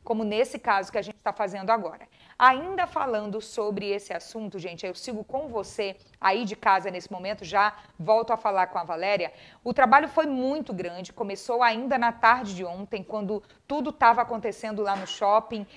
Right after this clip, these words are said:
E aí, produção, vamos colocar na tela as informações, não é? As reportagens que nós fizemos sobre esse assunto.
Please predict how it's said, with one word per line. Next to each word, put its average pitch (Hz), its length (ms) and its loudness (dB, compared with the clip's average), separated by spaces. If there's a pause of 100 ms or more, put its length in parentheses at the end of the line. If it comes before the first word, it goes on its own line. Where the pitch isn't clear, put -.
(100)
E 220 120 2
aí, 254 160 6
produção, 240 420 -2
vamos 262 200 -2
colocar 254 440 -2
na 196 120 -4
tela 220 400 0 (220)
as 240 280 6
informações, 240 880 -4
não 202 100 -4
é? 220 140 -2 (200)
As 202 760 4
reportagens 240 880 2
que 240 80 -10
nós 208 180 -6
fizemos 190 360 -8
sobre 185 180 -6
esse 170 160 -8
assunto. 226 480 -8